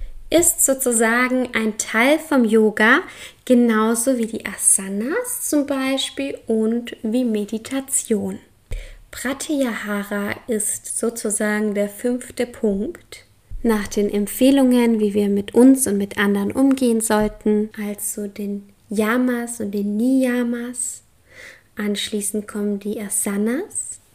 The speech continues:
Nummer vier ist Pranayama, die Atemübungen. Und Nummer fünf ist Pratyahara.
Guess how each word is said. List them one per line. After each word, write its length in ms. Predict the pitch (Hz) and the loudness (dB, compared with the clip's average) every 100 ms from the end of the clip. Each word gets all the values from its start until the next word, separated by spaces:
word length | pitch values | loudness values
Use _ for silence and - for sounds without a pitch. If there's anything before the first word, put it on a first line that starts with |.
| - - - | -20 -20 -6
Nummer 320 | 240 254 277 269 | 2 4 4 2
vier 520 | - 285 294 226 - | -2 2 2 2 -2
ist 320 | 202 - - | -6 -8 -6
Pranayama, 1160 | 220 220 233 285 277 233 220 220 226 247 269 269 | -2 0 0 0 2 2 2 2 2 0 -2 -4
die 160 | 220 - | -6 -4
Atemübungen. 1200 | - 233 320 - 220 220 202 202 202 202 208 254 - - - - - - - - | -4 -4 -4 -2 -2 0 -2 -2 -2 0 0 -2 -4 -12 -20 -20 -20 -20 -16 -2
Und 160 | 285 | 2
Nummer 300 | 311 285 254 | 4 4 2
fünf 420 | 247 233 220 208 | -2 -2 -2 -4
ist 240 | 214 - - | -8 -10 -14
Pratyahara. 1200 | - 202 196 208 208 233 233 214 202 196 202 | -10 -10 -8 -6 -4 -4 -6 -6 -6 -6 -10